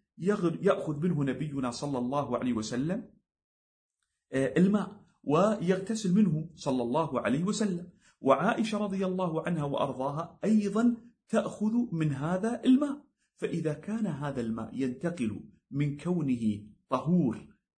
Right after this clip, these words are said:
إلى كونه، بارك الله فيكم، طاهر، لا، ما توضأ منه أو ما اغتسل منه نبينا صلى الله عليه وسلم. والله تعالى أعلم.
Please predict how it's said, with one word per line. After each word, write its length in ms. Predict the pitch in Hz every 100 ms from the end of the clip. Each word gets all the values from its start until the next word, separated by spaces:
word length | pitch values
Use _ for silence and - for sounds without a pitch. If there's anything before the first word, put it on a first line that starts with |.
| -
إلى 540 | 180 190 202 220 233 240 _ _ _
كونه، 440 | 190 180 160 143
بارك 340 | 139 143 139 143
الله 160 | 131
فيكم، 600 | 131 160 139 127 101 87 - _ _
طاهر، 540 | 156 175 175 220 214 - _
لا، 480 | 117 151 202 220 - - _ -
ما 340 | 147 160 226
توضأ 540 | 226 170 185 151 139
منه 440 | 131 147 135 170 175
أو 120 | 131
ما 120 | 135 208
اغتسل 520 | 214 196 185 156 151
منه 420 | 180 180 220 - - -
نبينا 560 | 123 123 175 127 113 107
صلى 320 | - 143 110
الله 540 | 104 117 139 120 113
عليه 360 | 101 113 147 214
وسلم. 800 | 208 - 87 92 92 90 - - _ -
والله 380 | 123 139 113 104
تعالى 340 | 107 113 175
أعلم. 360 | 175 - -